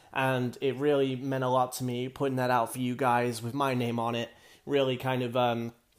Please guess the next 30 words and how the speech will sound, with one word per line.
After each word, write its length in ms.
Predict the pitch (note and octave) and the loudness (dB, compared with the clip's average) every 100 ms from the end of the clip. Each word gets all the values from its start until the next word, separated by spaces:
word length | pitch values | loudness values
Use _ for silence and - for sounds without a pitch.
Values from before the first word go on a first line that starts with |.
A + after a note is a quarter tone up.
| - - | -18 -12
sticking 400 | - F#3+ F3 D#3 | -2 2 2 2
my 100 | D3 | 2
neck 260 | D3 D3+ D#3 | 2 2 4
out 260 | C3+ C3 | 4 4
there, 280 | C3 B2+ B2+ | 2 2 2
and, 300 | - B2+ B2 | 0 -2 -2
and 240 | B2+ B2+ | -4 -4
you 80 | C3 | -4
guys 340 | B2+ B2 B2+ C3+ | -2 0 0 0
really 240 | C3+ C3 | 0 0
didn't 240 | B2 A#2+ | -2 -6
disappoint. 540 | A#2 A#2 A2+ - A#2+ G2 | -6 -8 -10 -8 -8 -8
I 80 | A2+ | -10
had 180 | A#2 | -10
so 220 | - D3 B2 | -10 -6 -6
much 260 | A#2 - | -6 -8
love, 380 | A#2+ A#2 A#2 - - - - - | -6 -4 -6 -10 -20 -20 -20 -8
and 140 | B2 | -4
I 60 | B2 | -2
really 340 | B2 B2+ B2+ | 0 -2 -2
appreciate 540 | B2+ C#3 C#3+ - B2 | -4 -4 -4 -2 -2
it, 100 | B2 - | -2 -4
and 140 | C3 | -4
I 60 | B2+ | -2
wanna 260 | C3 C3+ | -2 -4
keep 240 | C3 C#3+ - | -6 -8 -4
seeing 320 | - C#3+ C#3+ | -2 -2 -2
it 160 | C3+ | -4
grow. 480 | - B2 E3 D3+ A2+ - - - _ | -6 2 2 2 -4 -10 -20 -20 _
So, 680 | - D#3 D3 C#3 C3+ A#2+ - | -4 4 6 8 6 2 -4